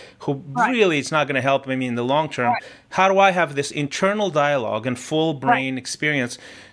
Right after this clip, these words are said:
Speaker 1: to get out of that and, and,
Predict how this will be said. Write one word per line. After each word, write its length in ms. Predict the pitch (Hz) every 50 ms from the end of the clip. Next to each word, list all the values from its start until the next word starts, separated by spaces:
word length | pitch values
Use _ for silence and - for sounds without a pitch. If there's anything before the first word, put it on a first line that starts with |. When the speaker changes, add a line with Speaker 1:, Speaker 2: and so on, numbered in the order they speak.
| _ - - -
Speaker 1:
to 200 | - 151 143 131 - _ - - _ _
get 220 | - 165 180 180 -
out 220 | 143 165 185 196 202
of 140 | 175 139
that 260 | - 151 139 139 135 - -
and, 300 | 135 127 127 131 127 - -
and, 380 | 127 127 123 123 120 120 117